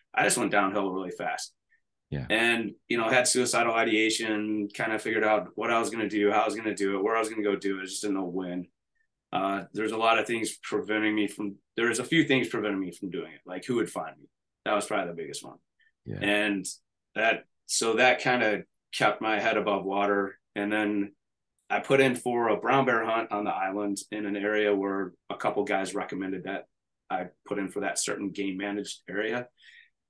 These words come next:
Speaker 1: And fortunately was drawn, like, the first time I ever put in for one.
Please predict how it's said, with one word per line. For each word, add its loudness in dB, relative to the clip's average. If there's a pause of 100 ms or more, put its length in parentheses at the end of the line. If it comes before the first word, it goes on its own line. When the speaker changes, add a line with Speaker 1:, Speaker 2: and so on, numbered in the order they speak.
(220)
Speaker 1:
And 2 (280)
fortunately 4
was 0
drawn, 2
like, 0 (120)
the -4
first -2
time -4
I 2
ever 2
put -4
in 0
for -4
one. -2